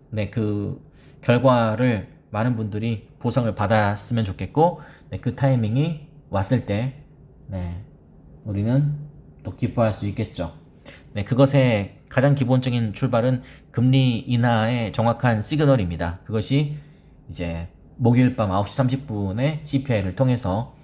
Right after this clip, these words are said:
더욱더 견고하게 나타날 수 있겠죠.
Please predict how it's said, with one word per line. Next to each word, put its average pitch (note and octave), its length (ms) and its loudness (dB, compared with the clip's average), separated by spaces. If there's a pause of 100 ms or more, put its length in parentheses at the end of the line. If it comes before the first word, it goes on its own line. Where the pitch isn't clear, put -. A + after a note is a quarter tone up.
(200)
더욱더 C#3+ 440 4
견고하게 A2 680 0 (240)
나타날 G#2 340 -2
수 - 120 -10
있겠죠. E2+ 420 -8